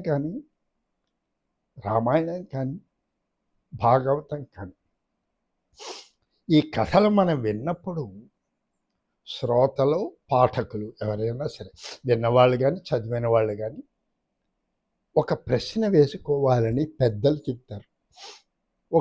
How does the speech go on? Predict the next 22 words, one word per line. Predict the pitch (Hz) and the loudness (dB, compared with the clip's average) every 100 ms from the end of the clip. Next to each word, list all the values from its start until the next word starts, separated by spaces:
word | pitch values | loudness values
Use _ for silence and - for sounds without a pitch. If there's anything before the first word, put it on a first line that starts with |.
| - | 4
కథ | 131 139 | 4 4
విన్నాం, | 170 120 110 _ _ _ _ _ _ _ _ _ _ _ _ - | 2 -2 -8 _ _ _ _ _ _ _ _ _ _ _ _ -4
అందులో | 120 147 226 226 220 185 | -2 0 6 10 10 10
ఆ | 156 | 8
విన్న | 131 147 233 - | 4 -2 -6 -2
కథలో | 170 170 190 185 135 139 160 _ _ | 0 2 4 8 8 6 0 _ _
ఒక | - 196 214 | 4 6 4
పాత్ర | 156 160 160 - 165 | 6 4 4 2 2
మ-, | 147 135 - - | 2 -4 -8 -2
మీద | 156 185 320 | 0 0 0
మనకు | 156 151 147 127 | -2 -2 2 4
అభిమానం | 127 139 135 131 123 160 185 | 4 4 4 6 4 0 -2
పెరుగుతుంది, | 170 107 87 _ 80 _ _ - - _ _ _ 175 | 0 -2 -6 _ -20 _ _ -20 -20 _ _ _ 0
ఒక | 175 180 | 2 4
పాత్ర | 151 156 - 139 117 | 6 6 4 0 0
నచ్చుతుంది. | 113 - - 117 98 85 _ _ _ - - _ _ _ _ _ _ - | -4 -6 -8 -8 -10 -18 _ _ _ -20 -20 _ _ _ _ _ _ -14
అప్పుడు | - _ 185 175 139 | -14 _ 0 0 0
మనం | 127 120 87 | 0 -2 -4
ఏం | 123 - | -10 -12
చేయాలి? | 180 143 117 107 95 95 101 _ _ _ _ _ _ _ _ | -8 -6 -4 -8 -8 -18 _ _ _ _ _ _ _ _ _
ఆ | 120 143 143 - | 2 4 4 4
పాత్ర | 131 196 202 | 6 6 4